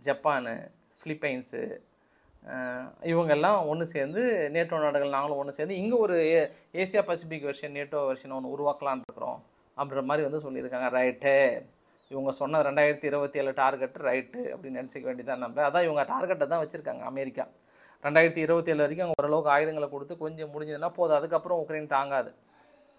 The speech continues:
அதுக்கப்புறம் நம்ம இங்க வந்து முடிச்சுக்கலான்ற அளவுக்கு இப்ப ரைட்டு. இப்ப சுத்தி என்ன பண்ணுவாங்க, சீனா முழு already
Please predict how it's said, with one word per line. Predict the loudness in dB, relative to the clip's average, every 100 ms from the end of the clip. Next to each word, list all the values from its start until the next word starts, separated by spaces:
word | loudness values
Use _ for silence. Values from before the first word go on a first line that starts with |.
| _ _
அதுக்கப்புறம் | 8 8 6 6 4
நம்ம | 4 4
இங்க | 4 4 4
வந்து | 2 0
முடிச்சுக்கலான்ற | -4 0 0 2
அளவுக்கு | 4 4 4
இப்ப | 0 2
ரைட்டு. | 2 2 -2 -6
இப்ப | 0 2 2 -4 -8
சுத்தி | -2 4
என்ன | 6 8
பண்ணுவாங்க, | 6 4 2 0
சீனா | 0 2 2
முழு | 4 8
already | 10 8 8 8 8 4 2